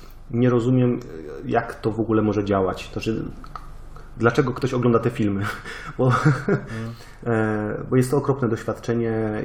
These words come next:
Speaker 1: i no, nie, nie, nie mógłbym w tym momencie już oglądać filmów po prostu w zwykłej, e, komercyjnej telewizji, e, takiej, wiesz, darmowej, przerywanej reklamami. E, no, ale właśnie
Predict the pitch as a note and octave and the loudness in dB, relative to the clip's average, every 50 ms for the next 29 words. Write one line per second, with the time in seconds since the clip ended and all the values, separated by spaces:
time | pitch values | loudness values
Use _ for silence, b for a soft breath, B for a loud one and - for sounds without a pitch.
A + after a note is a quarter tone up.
0 | - A2 G#2+ G#2+ G#2+ G#2 G#2 G#2 G#2 G2+ G2+ G2+ G2+ G2+ A2+ A2+ A2+ - - - | -4 -4 -2 0 0 0 0 -2 -2 -4 -4 -4 -4 -4 -6 -6 -6 -8 -8 -8
1 | - - - - - C#3 D3 D3+ D3+ D2+ - - D#3 D#3+ E3 D#3+ D#3+ D#3+ D#3+ - | -8 -8 -8 -8 -6 -6 -8 -6 -6 -6 -4 -2 0 2 2 2 2 0 -2 -2
2 | - - - - - - - - B2+ D#3+ D#3+ D#3+ E3 D#3+ D#3 C#3 A#2+ B2 A#2+ - | -6 -6 -6 -6 -6 -8 -8 -6 -2 0 2 4 4 6 6 6 4 4 2 0
3 | - A#2 A#2+ A#2 A2 G#2+ A#2+ - A2+ G#2+ A2+ A2 A2 A2 - - - - - - | 0 -2 0 0 0 -2 -4 -4 -4 -4 -2 -2 -4 -4 -6 -10 -14 -14 -14 -14
4 | - - - - - C3+ B2+ B2+ B2 B2+ - B2 A#2 - A#2+ A2 G#2+ B2 - - | -18 -18 -14 -4 2 4 6 6 6 4 0 -4 -4 -4 -6 -2 -2 -2 0 0
5 | A2 G#2+ G#2+ G#2+ G2 A2 - - - - A#2+ A#2 A2+ - - A#2+ A2+ A2+ A2 A2 | 2 2 2 2 0 -2 -2 -4 -2 0 0 0 0 0 0 0 0 0 0 0
6 | A#2 A2 G#2+ G#2 A2 G#2 G2+ G#2 G#2 G#2 G#2+ G#2 B B B B B B B B | 0 0 0 0 -2 -2 0 0 2 2 0 0 B B B B B B B B
7 | B - G2 G2 G2 G#2 G2 - G#2+ G2+ G2+ G2+ G2+ G2 F#2+ F#2 F#2 - - A2+ | B -6 -4 -4 -2 -4 -2 0 2 2 2 2 2 2 0 0 -2 -4 -6 -2
8 | G#2 A2+ A#2 A#2+ A2+ G#2 G2 G#2 G#2 G2+ G2+ - - A2 G#2 G2+ G#2+ G#2 G#2 G2+ | 0 2 4 4 4 4 2 2 0 0 -2 -2 -2 -2 -2 0 -2 -2 -2 -2
9 | G2+ G2 - G#2 G2+ G2+ G2 G2 G#2 A#2+ D#3 F#3 B B B B B B B B | -2 -2 -2 -2 -2 0 0 2 2 2 0 -2 B B B B B B B B
10 | B B B - - G2+ G2+ G2+ G2+ G2+ G2+ G#2 G#2 G#2 G2+ G#2 G#2 G#2 G#2 - | B B B -6 0 2 4 4 6 4 4 4 4 4 2 2 0 -2 -4 -10
11 | - - - - - - - - - - - - - - - B B B B B | -16 -16 -18 -18 -18 -18 -20 -20 -20 -20 -20 -20 -18 -18 -18 B B B B B
12 | B B - - C3+ C#3+ B2 G2+ - A2+ B2 B2 C3 - - | B B 2 6 6 6 6 6 6 4 4 4 2 0 -2